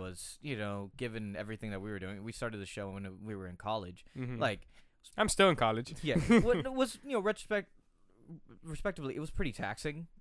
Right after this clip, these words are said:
Speaker 2: It
Speaker 1: you
Speaker 2: was
Speaker 1: know?
Speaker 2: super
Speaker 1: Especially to,
Speaker 2: taxing.
Speaker 1: like, again, like you said, like, focus on a lot of things that we ultimately didn't really need
Speaker 2: To
Speaker 1: care
Speaker 2: talk
Speaker 1: to talk
Speaker 2: about,
Speaker 1: about,
Speaker 2: yeah,
Speaker 1: you know?
Speaker 2: you
Speaker 1: Like,
Speaker 2: know.
Speaker 1: and that's th-, thankfully it's with the benefit of hindsight. And, <laughs> you know,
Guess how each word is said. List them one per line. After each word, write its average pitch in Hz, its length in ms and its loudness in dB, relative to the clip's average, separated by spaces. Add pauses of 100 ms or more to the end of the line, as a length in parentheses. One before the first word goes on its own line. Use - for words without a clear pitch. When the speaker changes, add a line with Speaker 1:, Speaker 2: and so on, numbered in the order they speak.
Speaker 2:
It 180 60 4
Speaker 1:
you 175 60 10
Speaker 2:
was 160 160 12 (100)
Speaker 1:
know? 160 60 4
Speaker 2:
super 165 400 2
Speaker 1:
Especially 151 300 6
to, - 60 -6
Speaker 2:
taxing. 143 180 2
Speaker 1:
like, 131 160 4 (160)
again, 147 400 2
like 113 180 -6
you 135 120 -6
said, 87 300 -10 (300)
like, 127 180 -2
focus 139 360 -4
on 127 100 -2
a 123 40 -4
lot 117 120 2
of 110 80 -4
things 117 240 -6
that 113 160 -2
we 190 160 -8
ultimately 196 420 -8 (140)
didn't 403 340 -8
really 440 340 -10
need 453 280 -12 (460)
Speaker 2:
To - 80 -8
Speaker 1:
care 175 100 6
Speaker 2:
talk 185 100 6
Speaker 1:
to 110 60 2
talk 104 200 2
Speaker 2:
about, 107 100 2
Speaker 1:
about, 165 100 0
Speaker 2:
yeah, 113 260 8
Speaker 1:
you 98 60 2
know? 151 160 2
Speaker 2:
you 196 80 2
Speaker 1:
Like, 190 180 4
Speaker 2:
know. 202 60 2
Speaker 1:
and 208 80 6
that's 220 320 4
th-, 185 320 4
thankfully 127 360 -2
it's 90 120 -12
with 98 100 -12
the 95 60 -10
benefit 95 280 -6
of 90 80 -10
hindsight. 113 480 -4 (560)
And, 113 480 -2 (280)
<laughs> - 280 -6
you 170 100 4
know, 127 260 0